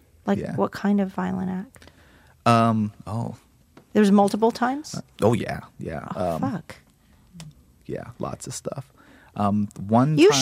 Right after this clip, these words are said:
Speaker 1: should be so proud of yourself, Kevin, 'cause
Speaker 2: One
Speaker 1: look
Speaker 2: time I remember clearly he got arrested. They charged him for terrorist threats because he told a guy he was gonna kill him in front of the cops.
Speaker 1: Oh.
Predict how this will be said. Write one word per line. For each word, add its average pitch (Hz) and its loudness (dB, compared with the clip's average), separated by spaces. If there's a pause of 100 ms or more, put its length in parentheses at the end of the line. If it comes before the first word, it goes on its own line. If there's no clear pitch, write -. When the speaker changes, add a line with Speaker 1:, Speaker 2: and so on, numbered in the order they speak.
Speaker 1:
should 415 4
be 427 8
so 370 4
proud 269 6
of 233 2
yourself, 240 4
Kevin, 294 4
'cause 123 6
Speaker 2:
One 165 6
Speaker 1:
look 392 4
Speaker 2:
time 170 4
I 131 4
remember 127 4
clearly 113 2
he 110 -2
got 110 2
arrested. 101 -2 (120)
They 98 0
charged 127 2
him 120 2
for 92 -2
terrorist 117 0
threats - -2 (560)
because 98 -2
he 98 -4
told 104 -2
a 98 -2
guy 98 -2
he 104 -6
was 104 -6
gonna 87 -6
kill 98 -4
him 101 -4
in - -8
front 50 -6
of - -10
the - -12
cops. - -12 (840)
Speaker 1:
Oh. 247 -8